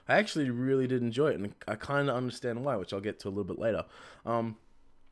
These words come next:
but I'll talk about the game for a bit. So after the tutorial, which is two missions that, uh, they baby you a little bit, I, I do admit. They,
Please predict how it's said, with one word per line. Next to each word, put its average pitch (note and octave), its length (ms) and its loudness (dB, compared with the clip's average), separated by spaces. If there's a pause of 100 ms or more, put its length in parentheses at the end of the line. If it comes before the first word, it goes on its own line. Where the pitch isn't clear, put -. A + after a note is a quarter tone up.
(120)
but A2+ 120 0
I'll A#2+ 80 6
talk C3+ 180 2
about B2+ 140 2
the A2 80 0
game A#2+ 180 4
for A#2 120 -2
a - 20 -2
bit. C#3+ 180 2
So B2+ 140 4
after D#3+ 240 2
the C#3 80 2
tutorial, C3+ 480 0
which A#2 180 -4
is G#2 160 -6
two A#2+ 360 -2
missions A2 480 -4
that, G2+ 180 0 (240)
uh, A2+ 120 2
they A#2 200 2
baby G#2+ 360 2
you F#2+ 160 -2
a - 20 -2
little F2+ 200 -6
bit, F#2 160 -4
I, F#2 220 -4
I F#2+ 40 -6
do F#2+ 140 -4
admit. F#2+ 300 -6 (300)
They, F#2+ 340 2